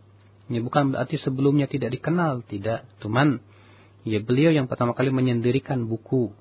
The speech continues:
yang ber-, yang berbicara tentang masalah itu. Wa illa, ya, Al-Quran dan hadis dipenuhi dengan kaidah. Ya, Rasulullah bersabda, "Innamal a'malu binniyat." Kaidah.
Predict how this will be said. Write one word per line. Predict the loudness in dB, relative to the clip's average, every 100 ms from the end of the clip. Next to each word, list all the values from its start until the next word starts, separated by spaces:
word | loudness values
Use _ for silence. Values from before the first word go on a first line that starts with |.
| _ -20 _ _ -10
yang | -4 -2
ber-, | -4 -6 -6
yang | -2 -2
berbicara | -2 -6 0 2 2
tentang | -2 -2 -2
masalah | -4 -4 -6
itu. | -8 -10 -14 -14 -20 -20 -20 _ _ _ -20 _
Wa | -8 -4
illa, | 0 4 4 2 -4 -4
ya, | -2 -4 -10 -20 -10
Al-Quran | 0 2 6 6 6
dan | 4
hadis | 4 0 0
dipenuhi | -2 0 2
dengan | 2 0 0
kaidah. | -2 0 -2 -4 -18 -20 -20 -20 -20 -6
Ya, | -4
Rasulullah | -4 -2 -2 -2
bersabda, | -4 -2
"Innamal | -2 -2 -2 -4 -4
a'malu | -4 -2 -2
binniyat." | -4 -4 -4 -6
Kaidah. | -4 -2 -2 -4